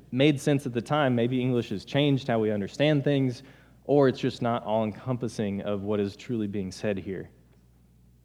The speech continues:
The Greek word here is parakletos. So the most accurate translation would be paraclete into English.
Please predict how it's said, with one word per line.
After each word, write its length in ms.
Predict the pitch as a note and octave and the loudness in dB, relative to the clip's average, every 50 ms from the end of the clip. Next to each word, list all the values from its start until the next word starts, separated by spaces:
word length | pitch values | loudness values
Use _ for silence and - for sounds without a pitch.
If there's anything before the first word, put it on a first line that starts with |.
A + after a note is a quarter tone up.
| _ _ _ _ _ _ _ _ _ - - - - | _ _ _ _ _ _ _ _ _ -20 -20 -10 -4
The 80 | - B2 | -4 0
Greek 300 | A2 B2 C3+ C3 C3 - | 2 2 2 2 2 2
word 180 | C3+ B2 A#2 G#2+ | 2 2 2 2
here 200 | A#2+ A#2+ A2+ G#2 | 2 2 2 2
is 100 | G2 - | 0 -2
parakletos. 920 | - A#2 A2 A2+ A2 A2 - A2 G2+ - G2 F2+ F2 F2 - - - - - _ - - - _ _ _ _ _ _ _ _ _ _ _ _ _ _ _ _ _ _ _ _ _ _ | -2 0 2 2 2 2 0 -4 -4 -4 -6 -6 -6 -8 -10 -14 -18 -20 -20 _ -20 -20 -20 _ _ _ _ _ _ _ _ _ _ _ _ _ _ _ _ _ _ _ _ _ _
So 120 | - A#2+ | -4 0
the 60 | A#2 | 2
most 260 | B2 C3+ C3+ B2 - - - | 4 4 4 2 0 -6 0
accurate 460 | B2 C#3+ E3 E3 - D3 C3 A#2+ - | 2 4 4 4 4 2 2 2 2
translation 840 | - C#3 B2 A2+ G#2 G#2 A2 G#2 G2+ - - - A2+ A#2 A#2+ A#2 - - - - - - - _ _ _ _ _ _ _ _ _ _ | 0 0 0 0 0 2 2 0 0 0 -2 -4 -4 -4 -4 -6 -8 -12 -20 -20 -20 -20 -20 _ _ _ _ _ _ _ _ _ _
would 180 | - A#2 A2+ A2+ | -4 -4 0 2
be 280 | A#2+ A#2+ A2+ G#2+ G2 - - - - | 4 4 4 2 0 -4 -12 -18 -2
paraclete 540 | - D#3+ E3 C#3 A#2 - - G#2+ F#2+ - - - - - - - _ - | 4 6 6 6 6 4 0 -2 -2 -2 -6 -12 -20 -20 -20 -20 _ -8
into 200 | A2+ A2+ A2 A2+ | -6 -4 -2 -2
English. 520 | A2 G#2+ G#2+ G2 - - - - - - | -2 -2 -2 -4 -4 -6 -10 -14 -18 -20